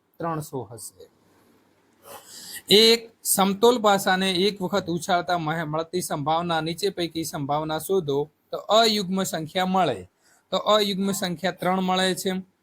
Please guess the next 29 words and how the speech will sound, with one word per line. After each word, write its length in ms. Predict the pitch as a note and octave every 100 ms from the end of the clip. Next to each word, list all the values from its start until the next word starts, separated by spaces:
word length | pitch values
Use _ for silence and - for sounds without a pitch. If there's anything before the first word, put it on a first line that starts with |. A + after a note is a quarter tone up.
| _ _ _ -
બરાબર 500 | B2 F3+ G3 F3+ F#3+ F#3
ત્રણ 240 | E3+ F#3 D3+
ભાગ્યા 360 | D#3 E3+ D#3+
છ 20 | F3 E3+ E3
બરાબર 340 | D#3 D3 D3+ C#3+
એક 80 | D#3 D3
તૃતીયાંશ. 680 | C#3 D3 E3+ F3 F3+ F#3 F3+ - _ - B2
નંબર 240 | F3+ A3 G3+
બી, 300 | A3 A3 A3 _ _ -
પાંચ 200 | G3 G#3 -
કરતાં 340 | F#3+ G3+ F#3
મોટો 260 | E3 E3 F#3+ F#3+
અંક 140 | F#3 F3+
મળે, 220 | F#3 F#3+ F#3+ F#3+ _ _ -
તો 60 | D#3+ F3+
પાંચ 220 | F#3 -
કરતાં 340 | F#3+ F#3 F3+ E3
મોટો 240 | E3 F#3
કેટલો? 280 | F#3 F#3 F3+
એક 180 | E3 E3+ G3 F3+
જ 20 | F#3
અંક 100 | F#3
મળશે, 400 | F3 F3+ F3+ F#3 F#3+ - _ -
કારણ 280 | D#3+ F#3+ F#3
કે 60 | F3 G#3
એક 100 | F#3
ભાગ્યા 380 | D3+ D#3 F3 -
છ 40 | F#3+ F3+ F3+
છે. 120 | G3